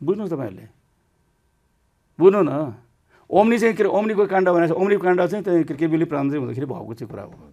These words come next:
कोभिडको बेला। छानबिन गर्नु न भनेको छौँ नि हामीले। त्यसै गीत गाएर भएन नि, आर्प लाएर भएन नि। अनि त्यो चाहिँ तपाईँ भ्रष्टाचारीहरूसँग हामीलाई पनि भ्रष्टाचारी हो देखाउनलाई चाहिँ तपाईँको चाहिँ मिसाइदिनु भएन क्या। पुष्टि गर्नु पऱ्यो तथ्यले।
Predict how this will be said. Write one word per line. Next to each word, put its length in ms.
कोभिडको 260
बेला। 200
छानबिन 300
गर्नु 260
न 40
भनेको 180
छौँ 120
नि 60
हामीले। 200
त्यसै 220
गीत 120
गाएर 220
भएन 160
नि, 80
आर्प 200
लाएर 220
भएन 260
नि। 100
अनि 120
त्यो 160
चाहिँ 160
तपाईँ 180
भ्रष्टाचारीहरूसँग 540
हामीलाई 280
पनि 80
भ्रष्टाचारी 300
हो 120
देखाउनलाई 400
चाहिँ 140
तपाईँको 220
चाहिँ 160
मिसाइदिनु 360
भएन 240
क्या। 200
पुष्टि 240
गर्नु 180
पऱ्यो 260
तथ्यले। 280